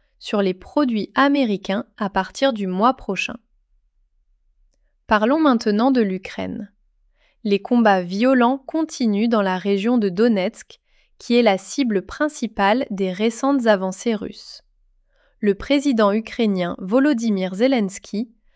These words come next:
a discuté avec les militaires pour renforcer la défense de la région. Les sources ukrainiennes disent que la Russie a perdu beaucoup de soldats ces derniers jours,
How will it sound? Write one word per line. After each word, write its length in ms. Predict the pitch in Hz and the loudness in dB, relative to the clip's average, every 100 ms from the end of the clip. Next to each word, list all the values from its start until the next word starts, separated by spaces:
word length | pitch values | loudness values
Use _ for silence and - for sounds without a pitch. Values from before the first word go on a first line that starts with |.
| _ _ - | _ _ -4
a 140 | 196 | -2
discuté 580 | 185 277 - 254 - 285 | -2 -6 -6 -6 2 2
avec 320 | 254 196 202 | 4 0 -2
les 100 | 185 | -2
militaires 800 | 202 262 247 214 185 190 240 - _ | 2 2 2 -2 -2 -2 -2 -8 _
pour 260 | 208 180 185 | -4 -2 0
renforcer 580 | 285 - 247 - 277 | 0 2 -4 -2 0
la 120 | 254 185 | 2 2
défense 480 | 196 196 240 262 | 0 0 0 0
de 120 | 208 196 | 0 2
la 160 | 214 | 2
région. 400 | 214 190 175 - - _ _ _ _ _ _ _ _ _ | 0 -4 -6 -12 -16 _ _ _ _ _ _ _ _ _
Les 120 | 208 196 | 0 0
sources 380 | - 320 - - | 0 -4 -2 -6
ukrainiennes 680 | 240 - 214 196 190 254 277 | -6 -2 -2 2 2 2 0
disent 340 | 202 214 277 - | -2 -2 -2 0
que 120 | 233 | 0
la 180 | 196 180 | 2 0
Russie 420 | 202 214 - 277 | -2 -4 -2 2
a 120 | 233 | 2
perdu 440 | 220 202 190 185 170 | 2 -2 -2 -6 -8
beaucoup 460 | 175 285 285 349 | -2 -2 0 0
de 160 | 277 226 | 0 0
soldats 460 | - 190 185 220 | 0 0 2 2
ces 160 | 240 202 | 2 0
derniers 420 | 196 220 208 185 | 0 2 2 -2
jours, 360 | 175 180 262 | -4 -4 -4